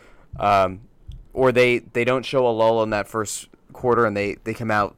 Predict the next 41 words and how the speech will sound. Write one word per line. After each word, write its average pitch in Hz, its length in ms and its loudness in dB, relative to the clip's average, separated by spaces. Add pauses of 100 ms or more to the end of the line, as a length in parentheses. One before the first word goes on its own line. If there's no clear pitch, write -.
(100)
looking 117 460 -4
like 107 300 -4
they 104 180 -4
didn't 95 320 -8
have 95 200 -6
a 95 80 -4
bye 98 220 0
week, 107 320 -8
then 110 140 0
I, 107 260 -2 (180)
then 117 120 -2
I 117 40 0
really 117 280 -4
do 98 140 -8
think 98 180 -12
that 90 140 -10
they're 82 300 -8 (540)
on 98 120 -8
their 92 100 -8
way 95 100 -8
to 87 100 -12
the, 85 360 -12
the 80 120 -10
N 87 100 -10
F 87 80 -14
C 87 160 -16
Championship 82 540 -16
game. - 240 -16 (760)
But 135 140 4
if 127 100 -4
they, 135 440 2
they, 127 200 -2
you 147 200 -10
cannot 165 400 2
allow 131 220 4
yourselves, 110 560 -2
especially 117 640 -6 (520)
going 143 320 2
on 120 160 2
the 120 80 -4
road 107 360 0